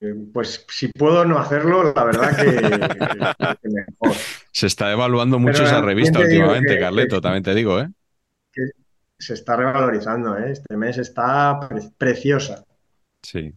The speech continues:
Speaker 1: De la última página a la primera. Hay que empezarla por atrás, ¿verdad? Como mi padre cuando leía el periódico.
Speaker 2: Sí, yo, yo también.
Speaker 1: Este mes, el mes de octubre,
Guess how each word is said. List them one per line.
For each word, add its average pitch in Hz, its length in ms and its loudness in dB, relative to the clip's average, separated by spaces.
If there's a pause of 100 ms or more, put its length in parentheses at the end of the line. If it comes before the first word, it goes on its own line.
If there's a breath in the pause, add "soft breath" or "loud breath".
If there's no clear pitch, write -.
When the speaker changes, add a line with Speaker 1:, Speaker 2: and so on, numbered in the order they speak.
(120)
Speaker 1:
De 120 140 -2
la 120 160 2
última 160 460 2
página 170 440 0
a - 20 2
la 139 140 0
primera. 110 600 -4
Hay 143 80 0
que 165 60 0
empezarla 185 340 2
por 170 100 2
atrás, 143 320 0
¿verdad? 131 300 0
Como 143 160 -2
mi 127 100 -2
padre 156 280 2
cuando 147 240 0
leía 135 180 2
el 131 80 -4
periódico. 110 480 -2
Speaker 2:
Sí, 104 320 2
yo, 95 160 2
yo 95 180 2
también. 101 300 0
Speaker 1:
Este 143 140 0
mes, 202 440 -2 (500)
el 135 80 -10
mes 147 200 -4
de 170 80 2
octubre, 196 600 0